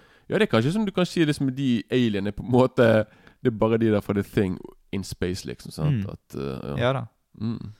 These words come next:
Speaker 2: Og så, eh, altså, dette er jo, altså, av de kultklassikerne som er sånn, så er det jo denne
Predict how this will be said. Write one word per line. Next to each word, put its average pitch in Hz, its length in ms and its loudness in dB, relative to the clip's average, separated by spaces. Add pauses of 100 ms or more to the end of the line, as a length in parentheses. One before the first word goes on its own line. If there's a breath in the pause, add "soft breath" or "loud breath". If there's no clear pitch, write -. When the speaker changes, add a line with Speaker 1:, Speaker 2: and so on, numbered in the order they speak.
(120)
Speaker 2:
Og 139 100 -2
så, 170 220 0 (100)
eh, 120 400 4
altså, 139 180 -2
dette 156 200 -4
er 151 160 2
jo, 110 460 -6 (120)
altså, 123 300 -2
av 139 140 0
de 151 80 -2
kultklassikerne 104 920 -2
som 120 140 -2
er 95 140 2
sånn, 104 320 -6
så - 140 -4
er 117 160 2
det 104 100 0
jo 87 140 -6 (120)
denne 104 340 -2